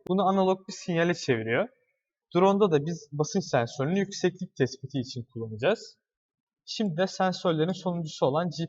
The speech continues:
P S'i inceleyelim. Global Positioning System, yani Türkçe olarak küresel konumlama sistemi, A B D hükümetine ait ve A B D Uzay Kuvvetleri tarafından yönetilen uydu tabanlı radyo navigasyon sistemi. Ee,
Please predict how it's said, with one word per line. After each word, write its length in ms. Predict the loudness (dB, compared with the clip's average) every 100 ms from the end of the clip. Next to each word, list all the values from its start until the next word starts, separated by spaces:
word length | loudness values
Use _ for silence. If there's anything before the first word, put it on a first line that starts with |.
| -2
P 120 | -2
S'i 160 | -2
inceleyelim. 460 | -4 -2 -4 -4 -6 -10 _ _ _ _ _ _
Global 320 | -2 0 0 -4
Positioning 520 | -4 -2 -2 -2 -6 -8
System, 440 | -12 -8 -6 -6 -6 -2
yani 340 | 0 0 -4 -10 _ _ -6
Türkçe 260 | -4 -2
olarak 240 | 0 0 -2 _
küresel 400 | 0 2 2 0
konumlama 520 | -2 -4 -2 -2 -4
sistemi, 440 | -6 -10 -8 -8 -10 _ _ _ _
A 200 | 0 0
B 120 | 2 -2
D 80 |
hükümetine 580 | -2 -4 -4 -4 -4 -2
ait 320 | 0 0 -2
ve 80 | 0
A 200 | 4 4
B 100 | 2
D 60 | -4
Uzay 320 | 0 0 0
Kuvvetleri 400 | -4 -4 -2 -6 -4
tarafından 420 | -4 -4 -4 -2
yönetilen 420 | -4 -6 -6 -6 -4
uydu 180 | -8 -6
tabanlı 440 | -4 -4 -4 -6 -10 _ _ _ 0
radyo 260 | 2 2
navigasyon 560 | -2 -2 0 -2 -2 -4
sistemi. 540 | -4 -10 -10 -8 -8 -10 _ _ _ _ _
Ee, 40 | -4